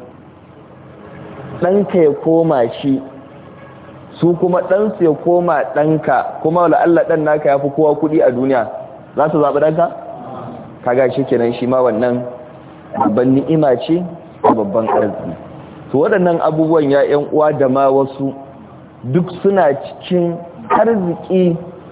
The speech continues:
da Ubangiji mai girma ɗaukaka yake wa ɗan adam, ya rage wasu daga ciki Allah ya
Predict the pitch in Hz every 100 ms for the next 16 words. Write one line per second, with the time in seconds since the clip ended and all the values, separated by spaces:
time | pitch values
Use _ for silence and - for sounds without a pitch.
0 | - - - 123 127 127 151 156 147 147
1 | 127 123 131 143 123 120 131 135 127 -
2 | - - - - - - - - - 127
3 | 131 123 113 - 127 135 - 135 127 120
4 | - - 110 127 135 143 160 151 110 -
5 | - - - 104 123 139 139 - 156 147
6 | 123 113 110 - 139 147 147 120 120 127
7 | 139